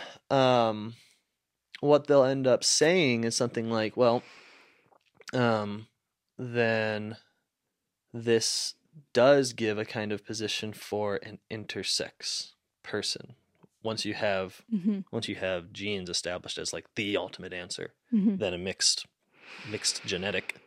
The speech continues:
Speaker 1: bag is just
Speaker 2: Yeah.
Speaker 1: a mixed genetic bag. That's all you can do with it. So,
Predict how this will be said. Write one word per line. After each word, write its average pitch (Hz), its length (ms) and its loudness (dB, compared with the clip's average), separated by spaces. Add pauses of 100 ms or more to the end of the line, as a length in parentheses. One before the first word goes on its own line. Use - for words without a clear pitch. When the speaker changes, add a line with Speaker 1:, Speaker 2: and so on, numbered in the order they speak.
(300)
Speaker 1:
bag 95 460 4 (100)
is 92 260 -6
just - 220 0
Speaker 2:
Yeah. 214 100 4
Speaker 1:
a 190 40 -4
mixed - 240 -10
genetic 85 300 -8
bag. 95 240 -2
That's - 160 -12
all 92 140 -6
you 85 80 -12
can - 160 -20
do 95 100 -10
with 90 160 -8
it. - 120 -8 (680)
So, 185 420 8